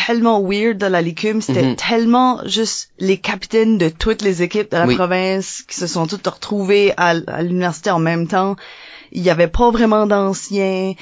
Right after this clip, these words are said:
Speaker 2: Mhm.
Speaker 1: Il y avait, il y avait juste comme plein de monde du même âge, qui avait tout un petit peu le même niveau d'expérience
Speaker 2: Oui. Oui,
Speaker 1: quand
Speaker 2: oui.
Speaker 1: même.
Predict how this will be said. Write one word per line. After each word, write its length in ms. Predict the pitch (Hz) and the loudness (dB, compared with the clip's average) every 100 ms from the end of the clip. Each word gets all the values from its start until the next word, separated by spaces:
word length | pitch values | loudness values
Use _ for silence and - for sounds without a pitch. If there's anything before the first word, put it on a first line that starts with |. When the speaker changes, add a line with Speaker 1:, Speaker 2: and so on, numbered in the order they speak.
| - | -6
Speaker 2:
Mhm. 240 | 117 113 - | -4 -4 -4
Speaker 1:
Il 80 | |
y 80 | 180 | 0
avait, 640 | 170 165 175 175 165 - 52 | 0 4 4 6 4 0 -4
il 60 | 196 | -2
y 60 | |
avait 160 | 180 180 | 2 2
juste 300 | 180 233 - | 2 -2 0
comme 340 | 240 202 175 | 2 2 2
plein 360 | 170 185 190 214 | 0 0 2 2
de 80 | 202 | 2
monde 320 | 202 220 220 | 2 4 2
du 100 | 190 | 2
même 320 | 180 180 180 | 0 0 2
âge, 540 | 180 208 208 208 196 - | 2 2 2 0 -2 -2
qui 80 | |
avait 180 | 175 160 | -2 -2
tout 220 | 160 233 - - | -2 -6 -6 -10
un 80 | 170 | -8
petit 160 | - | -6
peu 100 | 220 | 0
le 100 | 196 | 0
même 460 | 165 190 208 202 202 | 2 0 0 0 -2
niveau 300 | 202 196 202 | -2 0 0
d'expérience 880 | 185 - 139 175 175 196 220 220 214 | 0 0 0 0 0 0 2 0 0
Speaker 2:
Oui. 60 | |
Oui, 40 | 175 | 2
Speaker 1:
quand 80 | |
Speaker 2:
oui. 60 | 180 | 2
Speaker 1:
même. 300 | 190 214 | 2 0